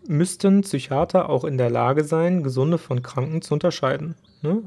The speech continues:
Also logische Prämisse, wenn es exakte Klassifizierungen darüber gibt, wer krank ist, dann müssten Psychiater auch eigentlich in der Lage sein,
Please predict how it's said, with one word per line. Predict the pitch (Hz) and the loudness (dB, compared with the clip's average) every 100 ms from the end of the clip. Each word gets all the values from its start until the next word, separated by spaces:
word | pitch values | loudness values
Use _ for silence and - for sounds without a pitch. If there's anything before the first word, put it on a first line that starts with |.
| - | -8
Also | 139 143 139 | -6 -4 -4
logische | 160 143 151 139 139 131 127 | 0 0 2 0 2 2 0
Prämisse, | - 156 143 160 185 185 170 | -4 -6 -4 -2 2 2 2
wenn | 127 | 0
es | 120 | -2
exakte | 143 - 131 - | -8 -4 -2 -2
Klassifizierungen | 135 131 127 123 - 180 170 | -2 -2 -2 -6 -2 -2 0
darüber | 151 139 135 | -2 0 -2
gibt, | 131 131 - | -2 -4 -6
wer | 131 123 | 0 2
krank | 123 - 127 | 0 -4 -4
ist, | 180 220 - | -2 -2 -2
dann | 156 | -4
müssten | 156 151 147 | -2 -4 -8
Psychiater | 135 127 135 156 | -8 -4 -2 -2
auch | 143 156 | -4 -4
eigentlich | 147 131 | -6 -6
in | 131 | -4
der | 123 123 | -6 -6
Lage | 147 165 | -6 -4
sein, | 147 160 | -2 -2